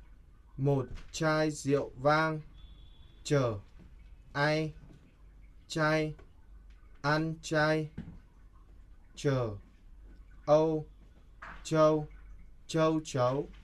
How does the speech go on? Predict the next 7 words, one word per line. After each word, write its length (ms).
Chở. 360
Ây. 380
Chây. 420
Chây 360
lười. 420
Nghe 380
bốn. 480